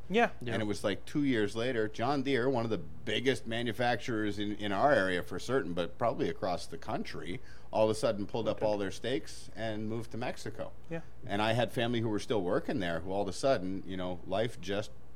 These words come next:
Speaker 3: turned
Speaker 1: Changed.
Speaker 3: upside down.
Speaker 1: Yeah.
Speaker 3: Yeah. But they had no plan B, so where you, where do you go?
Speaker 1: Yeah.
Speaker 3: It's important to make sure you got plan B in place long before the, the, the stuff that you don't think's gonna happen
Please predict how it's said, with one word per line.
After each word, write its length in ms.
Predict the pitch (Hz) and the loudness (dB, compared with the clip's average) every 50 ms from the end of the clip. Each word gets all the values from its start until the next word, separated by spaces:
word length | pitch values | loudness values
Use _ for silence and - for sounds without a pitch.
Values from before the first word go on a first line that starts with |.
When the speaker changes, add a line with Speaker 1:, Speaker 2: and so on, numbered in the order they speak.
| - - - | -8 -4 -2
Speaker 3:
turned 140 | 113 107 190 | 0 2 2
Speaker 1:
Changed. 80 | 185 | 2
Speaker 3:
upside 280 | 101 - - 123 120 107 | 2 2 0 0 2 2
down. 240 | 120 127 170 170 - - - - - - - - | 0 0 0 -2 -4 -6 -8 -8 -8 -8 -6 -4
Speaker 1:
Yeah. 160 | 165 190 214 208 | -2 -2 -2 0
Speaker 3:
Yeah. 180 | - 151 165 135 - - | -2 -2 -2 -2 -4 -2
But 140 | - 117 113 | -2 2 6
they 80 | 117 113 | 8 10
had 160 | 117 113 113 | 10 10 8
no 100 | 113 104 | 4 4
plan 280 | - - 117 113 117 | 4 4 4 4 4
B, 180 | 117 - - - | 2 2 0 0
so 160 | - - - | 0 0 0
where 120 | 98 92 92 | 0 2 2
you, 160 | 95 98 71 | 2 0 0
where 160 | 67 69 73 | -2 -6 -6
do 60 | 73 | -4
you 80 | 78 90 | -4 -2
go? 280 | - - - - - - - - - - 135 | 0 0 0 -2 -4 -6 -6 -8 -6 -6 -6
Speaker 1:
Yeah. 120 | 143 147 - | -6 -6 -6
Speaker 3:
It's 140 | - 110 - | -4 -4 -4
important 380 | 127 - - 156 165 - 143 120 | -4 0 0 0 2 2 2 0
to 40 | |
make 160 | 101 107 113 104 | 0 0 0 -2
sure 160 | - 143 127 | -2 -2 -2
you 80 | 117 | 2
got 160 | 107 101 92 - | 2 2 2 2
plan 300 | - 123 107 98 98 95 | 0 0 0 0 0 0
B 160 | 95 98 98 | 2 2 0
in 140 | 92 90 82 | 0 0 -2
place 340 | - - 120 139 - - - - - - - - - - | -2 0 0 0 0 0 -4 -6 -8 -8 -8 -8 -4 -2
long 360 | 349 - 359 320 320 269 196 | 2 2 4 4 4 2 0
before 420 | 170 - - - 226 254 226 151 | 0 -2 -2 -2 2 4 4 4
the, 260 | 117 120 117 107 113 110 - | 4 4 2 2 2 2 0
the, 220 | 127 123 117 104 - | 2 2 2 0 -2
the 60 | 120 | -4
stuff 300 | 113 - - 135 131 - | -2 0 2 2 2 2
that 160 | - 143 - - - - - - | 0 -2 -2 -2 -6 -8 -8 -6
you 140 | 107 104 104 | -4 -2 -2
don't 200 | 104 120 135 127 - | 0 0 0 0 0
think's 240 | 147 139 131 - - | -2 -2 -2 -2 -2
gonna 160 | 143 135 117 | -2 0 0
happen 440 | 123 135 170 208 - - - - | 0 0 -2 -2 -4 -4 -4 -4